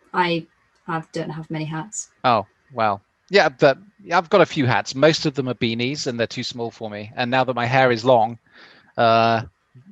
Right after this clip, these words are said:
Speaker 2: the beanie doesn't go over my head as, as
Speaker 1: We have the
Speaker 2: it's,
Speaker 1: same
Speaker 2: as
Speaker 1: issue.
Speaker 2: it's meant to. Like, I need extra, I need to buy large hats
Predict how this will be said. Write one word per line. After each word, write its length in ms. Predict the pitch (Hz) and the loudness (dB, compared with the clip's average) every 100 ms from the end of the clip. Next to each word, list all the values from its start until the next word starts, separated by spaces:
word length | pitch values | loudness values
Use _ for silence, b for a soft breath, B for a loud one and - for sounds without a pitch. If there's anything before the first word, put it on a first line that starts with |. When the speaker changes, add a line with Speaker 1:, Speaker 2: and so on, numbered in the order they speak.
| _ 139 _ - _ - | _ -20 _ -20 _ -6
Speaker 2:
the 120 | 127 | -4
beanie 300 | 139 131 127 | 0 0 2
doesn't 260 | 151 127 127 | 2 0 2
go 220 | 135 127 | 2 4
over 160 | 127 110 | 4 2
my 140 | 117 | -4
head 340 | 117 127 107 - _ _ _ _ _ _ _ _ _ | -2 -2 -2 -6 _ _ _ _ _ _ _ _ _
as, 180 | 117 107 | -4 -2
as 200 | - 117 | -2 0
Speaker 1:
We 60 | 120 | -2
have 60 | 139 | -2
the 20 | |
Speaker 2:
it's, 80 | - | -4
Speaker 1:
same 180 | 185 180 | -2 -2
Speaker 2:
as 140 | 180 | -4
Speaker 1:
issue. 160 | 117 113 | -4 -6
Speaker 2:
it's 160 | - | -6
meant 180 | 110 113 | -8 -8
to. 180 | - 98 - _ _ | -8 -8 -10 _ _
Like, 180 | 113 - | -4 0
I 100 | 127 | -2
need 220 | 123 127 131 | 0 -2 0
extra, 760 | 127 - - 123 113 110 110 - _ _ _ _ _ _ _ _ _ | -2 -2 -8 -6 -4 -2 -4 -6 _ _ _ _ _ _ _ _ _
I 80 | 127 | -8
need 140 | 123 | -6
to 100 | 143 | -4
buy 200 | 131 123 | 0 0
large 380 | 120 131 135 - | 2 4 4 2
hats 540 | 113 95 123 - - | 0 -2 -4 -8 -10